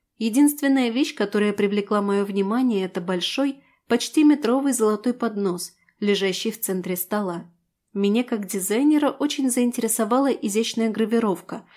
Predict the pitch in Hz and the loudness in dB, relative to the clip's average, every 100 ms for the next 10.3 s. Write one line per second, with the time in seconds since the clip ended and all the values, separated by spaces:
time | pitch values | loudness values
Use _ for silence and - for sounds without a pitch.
0 | - 196 202 190 190 196 - 185 190 190 | -8 0 2 2 0 -2 -2 -4 -2 -2
1 | 180 196 196 196 214 - 180 175 185 175 | -2 -2 0 0 -2 -4 -6 -6 -8 -10
2 | _ _ - 202 202 196 185 180 196 233 | _ _ -2 2 2 2 0 0 0 0
3 | 202 190 185 220 - 208 196 185 185 202 | -2 -4 -4 -6 -6 -6 -4 -4 -4 -4
4 | 240 202 185 185 208 202 - 294 320 - | -2 -4 -4 -4 -6 -4 0 0 -2 -12
5 | _ _ 269 269 311 226 277 285 - 262 | _ _ -2 2 0 2 2 0 0 2
6 | 254 240 226 220 214 214 190 185 214 262 | 2 2 -2 -2 -2 -4 -4 -4 0 0
7 | 277 - - _ - 240 294 302 - 254 | 0 -4 -12 _ -6 -2 2 2 2 -2
8 | 247 240 202 262 262 208 - 240 233 226 | 0 0 0 0 0 -4 -4 -4 -2 0
9 | 226 185 170 175 - _ _ 208 196 185 | 0 0 -4 -8 -10 _ _ -2 0 0
10 | 196 214 269 | -2 -2 -6